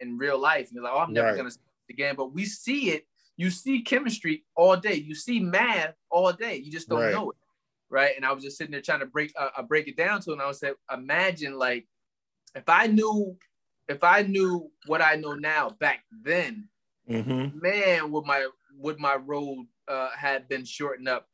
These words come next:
Speaker 1: You know what I mean? So now I'm, I'm sitting there telling them they're getting ready for eighth grade. And I'm telling them the same thing. I said, "Listen, well, this is what you really wanna do. You wanna read more?"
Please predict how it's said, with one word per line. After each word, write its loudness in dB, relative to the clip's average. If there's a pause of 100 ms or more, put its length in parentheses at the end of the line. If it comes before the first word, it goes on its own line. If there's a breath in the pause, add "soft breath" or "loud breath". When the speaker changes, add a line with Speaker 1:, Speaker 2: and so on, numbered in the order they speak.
(140)
Speaker 1:
You -12
know 0
what 0
I -8
mean? -4
So -4
now 2
I'm, -8
I'm -10
sitting -8
there -6
telling -2
them -2
they're -4
getting -6
ready -4
for -12
eighth -6
grade. -6 (320)
And -2
I'm 0
telling -2
them -8
the -12
same 0
thing. 0
I -4
said, -2
"Listen, -4
well, 0
this 0
is -6
what -2
you -2
really 8
wanna 2
do. -4 (520)
You -4
wanna 4
read 4
more?" 4